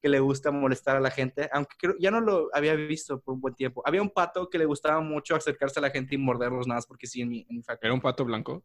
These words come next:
Speaker 1: Ah, sí, sí, sí,
Speaker 2: Esos
Speaker 1: lo era.
Speaker 2: son muy agresivos, ¿no?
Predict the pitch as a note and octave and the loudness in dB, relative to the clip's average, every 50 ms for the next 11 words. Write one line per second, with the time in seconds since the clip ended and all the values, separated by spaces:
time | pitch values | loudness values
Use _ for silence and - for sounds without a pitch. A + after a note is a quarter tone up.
0 | _ - E3+ G#3 A3 G#3 - A3+ B3+ A3+ - _ - - _ - E3+ F#3 F3+ F3+ | _ 0 0 0 0 0 -2 -2 -2 -4 -6 _ -16 -14 _ -4 -4 -2 -2 0
1 | E3 E3+ E3+ F3 C#3+ C#3+ C#3+ C#3 C#3+ C#3 C#3 C3+ A2 A#2+ - - A#2+ B2 A#2+ - | 0 2 2 2 0 -2 -2 -2 -2 0 0 0 -2 -2 -2 -4 -4 -4 -4 -8
2 | - - G#2 - | -8 -12 -14 -14